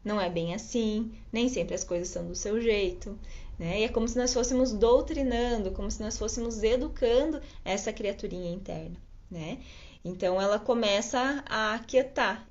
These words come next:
Ela continua existindo? Continua. No entanto, ela passa a não tomar conta de nós, né? Porque a, a, a raiva, né, ela é um sentimento, uma sensação, um instinto que nós temos,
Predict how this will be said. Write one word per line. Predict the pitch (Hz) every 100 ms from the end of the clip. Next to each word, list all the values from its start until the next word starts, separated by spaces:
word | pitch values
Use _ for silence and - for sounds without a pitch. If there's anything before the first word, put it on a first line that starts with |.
| -
Ela | 185 190
continua | - 214 214 220 233 262
existindo? | 214 - - 294 254
Continua. | - 208 220 - 349 285 240 233 - -
No | 190
entanto, | 190 196 190 185 262
ela | 226 214 214
passa | - 190 220 - 226
a | - 196
não | 196 196 226 254
tomar | 262 233 214 262 -
conta | 254 214 202 214 214 208 - 190
de | 214
nós, | 208 - - - - -
né? | 175 202 - - - -
Porque | - 240 233
a, | 226 -
a, | 220 - 196 190 180 - -
a | -
raiva, | 190 240 359 240
né, | 233 302 285
ela | 202 208 202
é | 196 196
um | 214 220
sentimento, | - 196 196 196 190 240 370 381
uma | 262 214
sensação, | - 202 208 190 - 196 214 269 311 -
um | 208
instinto | 233 - - 254 392 415
que | 381 294
nós | 214 208 285 -
temos, | - 185 165 165 -